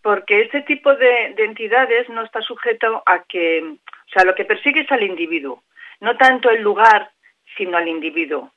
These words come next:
y, y a los individuos, obviamente. Entonces, por ejemplo, pues sí es verdad que, por ejemplo, los visitantes de fondo,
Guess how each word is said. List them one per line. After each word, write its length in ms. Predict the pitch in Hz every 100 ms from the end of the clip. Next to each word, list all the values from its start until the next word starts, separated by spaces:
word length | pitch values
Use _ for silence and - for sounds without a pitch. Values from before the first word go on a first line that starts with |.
| _
y, 500 | 180 165 160 156 165 220
y 140 | 190
a 120 | 180
los 220 | 160 156 180
individuos, 540 | 156 147 - 147 135 -
obviamente. 460 | 165 156 165 147
Entonces, 340 | 143 151 143 139
por 140 | 147
ejemplo, 420 | 139 175 165 139
pues 160 | 139 143
sí 80 | 175
es 60 |
verdad 340 | 170 160 170 165
que, 220 | 165 147 _ _ _ -
por 80 | 147
ejemplo, 260 | 180 170
los 140 | 151 143
visitantes 500 | 135 156 156 160 156
de 100 | 165
fondo, 460 | 190 180 170 175